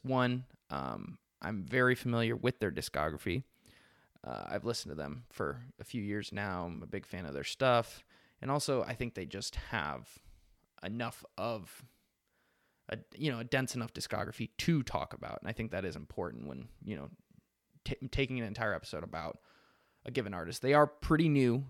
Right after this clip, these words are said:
so they're, it's not as dense as, like, any, you know, any older artists.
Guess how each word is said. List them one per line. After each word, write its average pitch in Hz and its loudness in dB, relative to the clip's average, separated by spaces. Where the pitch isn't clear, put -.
so - 2
they're, 95 -2
it's - -2
not 117 2
as 113 -2
dense 110 -4
as, 101 -6
like, 90 -6
any, 85 -8
you 82 -6
know, 82 -6
any 90 -8
older 101 -4
artists. - -2